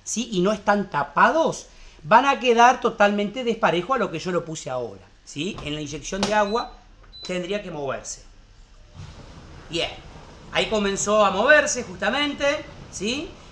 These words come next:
Cambió el ruido, tiene fuerza, inyecta con mayor cantidad de fuerza el agua justamente, que es la idea.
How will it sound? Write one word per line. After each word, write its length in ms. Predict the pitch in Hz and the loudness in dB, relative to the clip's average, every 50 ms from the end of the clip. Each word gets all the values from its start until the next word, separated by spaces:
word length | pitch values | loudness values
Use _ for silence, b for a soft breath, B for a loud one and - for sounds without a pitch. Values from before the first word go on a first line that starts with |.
| B - - | B -10 0
Cambió 520 | 190 190 190 180 165 202 302 359 349 285 | 2 2 2 2 2 2 2 4 4 4
el 80 | 240 202 | 4 4
ruido, 420 | 208 277 285 277 240 214 196 - | 2 0 0 0 2 2 0 0
tiene 380 | - 226 277 269 240 208 165 - | 0 0 2 2 2 2 0 0
fuerza, 560 | - - 233 285 311 277 220 156 - - 165 | -2 0 4 6 6 6 6 4 2 0 0
inyecta 720 | 156 151 147 135 - - 285 320 - - - 240 202 - | 0 0 -2 -2 -2 0 0 -2 -2 -2 -2 -2 0 0
con 120 | 196 180 | 0 2
mayor 340 | 175 170 165 - 254 262 254 | 2 2 4 4 2 2 4
cantidad 440 | 262 214 185 165 131 160 196 240 233 | 2 0 -2 -2 -4 -2 -2 0 0
de 80 | 196 - | -2 -4
fuerza 480 | - - 247 277 269 220 - 214 190 | -2 2 2 4 4 4 0 -2 0
el 80 | 180 240 | 2 4
agua 280 | 269 247 196 185 175 165 | 4 4 4 2 -2 -4
justamente, 680 | 160 170 - 180 175 208 240 247 196 - 247 240 B B B B B B B - | -4 -6 -4 -2 -2 -2 -4 -6 -6 -8 -8 -10 B B B B B B B 0
que 140 | 180 208 233 | 2 2 4
es 60 | 240 | 4
la 100 | 233 208 | 4 4
idea. 440 | 185 185 208 190 156 135 123 - | 4 4 4 4 4 2 0 -4